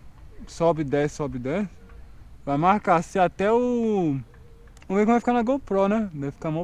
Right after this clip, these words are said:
bosta. A GoPro é muito realista, tipo. Ela não.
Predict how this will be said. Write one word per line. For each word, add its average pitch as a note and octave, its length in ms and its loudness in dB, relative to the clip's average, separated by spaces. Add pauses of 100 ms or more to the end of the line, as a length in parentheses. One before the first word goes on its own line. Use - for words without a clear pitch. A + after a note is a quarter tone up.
bosta. D3 300 -8 (460)
A C#3+ 80 -6
GoPro D#3+ 320 4
é D#3+ 40 4
muito D#3+ 160 2
realista, F3 600 2
tipo. B2 340 -10 (920)
Ela C3 220 0
não. C#3 680 0